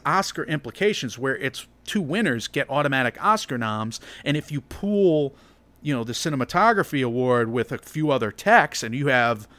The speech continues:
the tech awards that is on Hulu, live cast on Hulu, I mean, the, the Disney can swoop up the rights to all these guild awards 'cause they've never been broadcast before, right?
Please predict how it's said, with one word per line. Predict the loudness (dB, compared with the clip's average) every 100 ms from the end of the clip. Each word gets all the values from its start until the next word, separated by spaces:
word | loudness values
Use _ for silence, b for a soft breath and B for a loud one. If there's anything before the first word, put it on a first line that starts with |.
| b
the | -6
tech | 0 2 4
awards | 4 2 4 4 2 0
that | 0 0
is | 0 -4 -12 b b
on | 4 4
Hulu, | 4 4 4 4 2 2
live | 2 2 0
cast | -4 -2
on | -2 -2
Hulu, | -2 0 0 0 -2 b b b
I | -4
mean, | -2
the, | -2 -4
the | -4 -4 -4 -6 b b b _ -2
Disney | 4 4 4 0
can | -2 -6
swoop | -4 -2 -2 2
up | 2 0
the | 0
rights | 2 2 0
to | -6
all | -4 -2
these | -4 -4
guild | 2 4
awards | 4 2 0 0
'cause | -4 -4
they've | -2
never | 0 -2
been | -2 -2
broadcast | 0 0 0 -6 -8 -10
before, | -14 -10 -4
right? | -2 -2